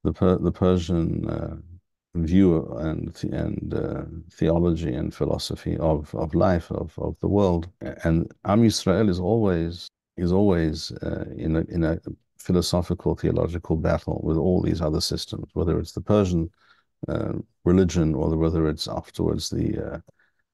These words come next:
the, the Greek, uh, Greek, uh, gods and Avodah Zarah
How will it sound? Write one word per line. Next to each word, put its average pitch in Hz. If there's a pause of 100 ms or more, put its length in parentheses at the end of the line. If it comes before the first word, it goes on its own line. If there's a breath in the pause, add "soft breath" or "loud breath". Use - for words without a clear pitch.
the, -
the 82
Greek, 98 (440)
uh, 98
Greek, 95
uh, 87 (680)
gods 87
and -
Avodah 85
Zarah 82